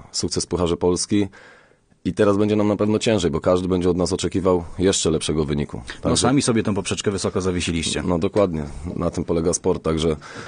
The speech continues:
Speaker 1: e, trzeba będzie do przodu i poprzeczkę stawiać wysoko, zawieszać wysoko, także tutaj mówię, no, wszystko w naszych nogach i, i, i głowie,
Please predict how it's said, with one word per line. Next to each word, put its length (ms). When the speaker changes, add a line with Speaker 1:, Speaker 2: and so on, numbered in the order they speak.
Speaker 1:
e, 180
trzeba 220
będzie 200
do 60
przodu 240
i 60
poprzeczkę 380
stawiać 300
wysoko, 400
zawieszać 360
wysoko, 360
także 360
tutaj 340
mówię, 220
no, 100
wszystko 320
w 20
naszych 520
nogach 360
i, 40
i, 360
i 100
głowie, 360